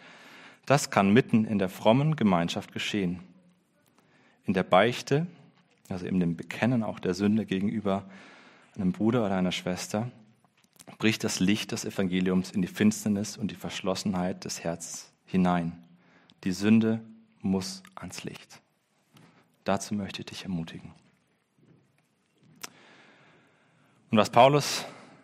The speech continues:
im weiteren Verlauf beschreibt, ist eben, wie das Wesen der Sünde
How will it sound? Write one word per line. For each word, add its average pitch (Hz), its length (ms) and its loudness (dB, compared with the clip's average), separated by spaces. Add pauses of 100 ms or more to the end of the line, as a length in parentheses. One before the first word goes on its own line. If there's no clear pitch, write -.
(640)
im 101 140 -2
weiteren 107 440 2
Verlauf 95 640 -2 (180)
beschreibt, - 600 -2 (1300)
ist - 140 -14
eben, 101 180 0
wie 101 100 0
das 101 300 0
Wesen 117 320 6
der 101 160 6
Sünde 113 500 4